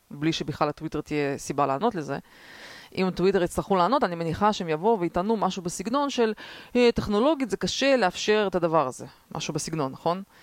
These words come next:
וכמו-, קודם כל זה יהיה מופרך, כמובן זה לא קשה טכנולוגית לאפשר לבן אדם לעשות אקספורט לטוויטים של עצמו. יכול להיות שהם יגידו שזה, כן, דרך אגב, הם לא עשו את זה אוטומטית, זה לא נכון,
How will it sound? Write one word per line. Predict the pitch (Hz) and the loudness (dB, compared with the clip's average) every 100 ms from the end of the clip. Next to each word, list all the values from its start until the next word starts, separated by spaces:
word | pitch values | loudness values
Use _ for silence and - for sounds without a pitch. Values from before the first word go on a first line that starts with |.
| - - - - | -20 -20 -14 -6
וכמו-, | 160 170 170 165 175 151 | 0 4 4 4 0 2
קודם | 190 | 0
כל | 185 | 0
זה | 165 | 0
יהיה | 156 | -2
מופרך, | 156 147 143 147 | -2 0 0 0
כמובן | - 151 151 151 | -6 -4 -2 -2
זה | |
לא | 151 | -4
קשה | 143 139 | -4 -8
טכנולוגית | 139 143 147 147 | -8 -4 -4 -2
לאפשר | 147 - 156 | -4 -2 -2
לבן | 151 151 | 0 -2
אדם | 151 147 151 | -2 0 0
לעשות | 147 - - | -2 -4 -4
אקספורט | 156 - 151 151 - - - | -6 -4 -2 -2 -6 -20 -6
לטוויטים | 156 - 151 151 | -6 -4 -8 -4
של | 147 | -4
עצמו. | - 143 147 220 _ - - - - - | -6 -4 -4 -4 _ -20 -20 -20 -10 0
יכול | 175 220 233 | 2 6 6
להיות | 226 | 4
שהם | 208 | 0
יגידו | 180 165 226 214 | -2 0 0 2
שזה, | 190 160 180 175 170 - | 0 0 4 4 4 4
כן, | 208 143 | 2 2
דרך | 190 | 4
אגב, | 214 160 | 4 4
הם | 156 | 2
לא | 190 | 2
עשו | 262 247 | 2 0
את | |
זה | 165 | -2
אוטומטית, | 170 160 143 139 | 0 0 0 -2
זה | 143 | -2
לא | 156 233 | 2 2
נכון, | 208 208 | 2 0